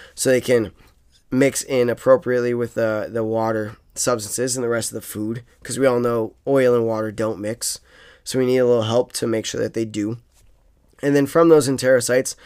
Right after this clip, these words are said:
they're going to kinda restructure into what are called chylomicrons,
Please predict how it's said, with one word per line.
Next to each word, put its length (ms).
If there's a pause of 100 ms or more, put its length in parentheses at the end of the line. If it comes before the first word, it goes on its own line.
(280)
they're 140
going 200
to 60
kinda 380
restructure 720
into 160
what 100
are 40
called 260 (120)
chylomicrons, 1000